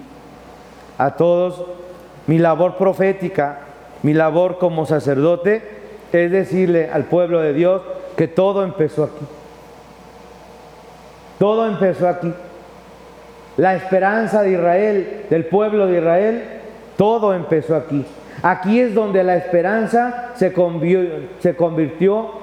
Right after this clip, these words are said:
en amor, en caridad a la humanidad. Y desde entonces,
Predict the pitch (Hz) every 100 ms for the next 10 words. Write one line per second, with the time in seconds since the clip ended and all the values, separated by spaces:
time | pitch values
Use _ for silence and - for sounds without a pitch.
0 | - 165 165 160 170 196 214 196 156 175
1 | 170 160 185 202 170 170 160 160 151 151
2 | 143 - - - - - - - - -
3 | - - - - - - - - - -
4 | - - - - 156 151 147 131 139 135
5 | 160 202 185 160 165